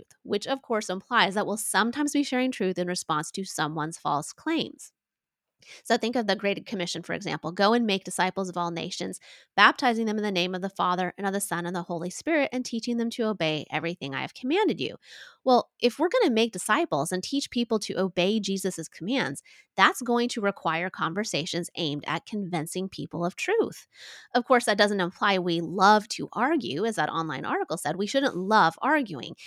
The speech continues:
and our motivation shouldn't be to convince people that they're wrong simply because we want to be right. But when appropriately defined, yes, we should defend God's truth. We should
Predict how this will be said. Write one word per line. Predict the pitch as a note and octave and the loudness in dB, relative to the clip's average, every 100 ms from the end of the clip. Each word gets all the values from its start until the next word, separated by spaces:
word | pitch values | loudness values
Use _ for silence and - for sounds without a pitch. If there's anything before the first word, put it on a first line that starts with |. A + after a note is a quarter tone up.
| - | -6
and | G3+ G#3+ | 2 2
our | |
motivation | G#3 G3 E3 D#3+ E3 E3 | 4 0 0 -4 -4 -4
shouldn't | D#3 A2+ | -4 -4
be | D3+ | -6
to | D#3+ | -8
convince | - D#3 F#3+ F#3 | -10 -2 -2 -2
people | - G3 - D#3+ D3+ | -6 -8 -4 -4 0
that | D#3 - | 0 0
they're | D#3+ D3 | -4 -6
wrong | D3+ A#3+ C4+ F#3 F#3 | -2 2 4 4 2
simply | - G3 F#3+ F3+ | -2 -6 -6 -6
because | E3+ - G3 | -6 -10 -6
we | G#3 G#3+ | -4 -2
want | F3+ E3 | -2 -4
to | |
be | D#3 D#3 | -8 0
right. | A3+ G3 - - - - - | 4 4 4 -14 -20 -8 0
But | G3+ | 2
when | G3 G#3+ | 2 2
appropriately | G#3 - C#4 F4 F4 C#4+ - F3 | 0 0 2 2 4 0 2 -2
defined, | F#3 E4 D4 C4+ - | -4 -2 -2 -4 -8
yes, | G#3+ C#4+ D#4+ - | -4 -4 -4 -4
we | C4+ | -4
should | C4 F4+ G4+ | -2 -2 -2
defend | G3 - C#3+ C#3+ | -4 -6 -8 -2
God's | D3+ - | -2 -2
truth. | - - - | -6 -8 -4
We | A#3 | -2
should | C#4+ | -2